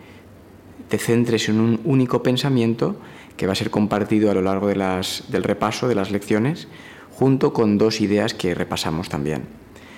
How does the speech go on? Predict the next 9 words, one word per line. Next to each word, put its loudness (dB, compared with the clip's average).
El 0
pensamiento 2
central, 0
que -2
te -6
va 0
a -2
permitir 0
alcanzar, -2